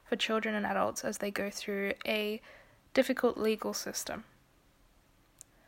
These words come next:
D O G was once homeless, but is now considered a key part of the service dogs' trainings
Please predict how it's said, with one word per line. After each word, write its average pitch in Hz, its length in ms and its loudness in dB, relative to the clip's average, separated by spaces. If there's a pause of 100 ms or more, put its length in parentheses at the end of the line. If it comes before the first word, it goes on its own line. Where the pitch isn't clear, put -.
(760)
D 277 160 6
O 285 120 10
G 247 260 2
was 220 200 -2
once 214 220 0
homeless, 208 760 0 (160)
but 220 120 8
is 214 120 2
now 214 180 6
considered 214 680 -2 (340)
a 220 100 2
key - 220 -2
part 240 420 6
of 226 200 -4
the 226 80 -6
service 220 420 2
dogs' 214 280 -2
trainings 202 680 -4